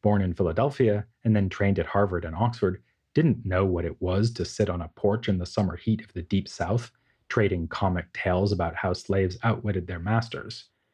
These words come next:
But he and the other thinkers of the Renaissance could now learn about this at second hand, from books.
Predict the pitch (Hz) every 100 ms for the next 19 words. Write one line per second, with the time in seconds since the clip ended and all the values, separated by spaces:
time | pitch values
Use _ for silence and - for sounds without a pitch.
0 | _ _ _ _ _ _ 196 - 160 98
1 | 92 87 98 90 82 92 92 92 90 82
2 | 82 107 - 127 131 - _ _ - 127
3 | 143 139 139 180 95 78 - 85 90 107
4 | - 90 90 90 165 92 - - _ -
5 | 85 76 131 - -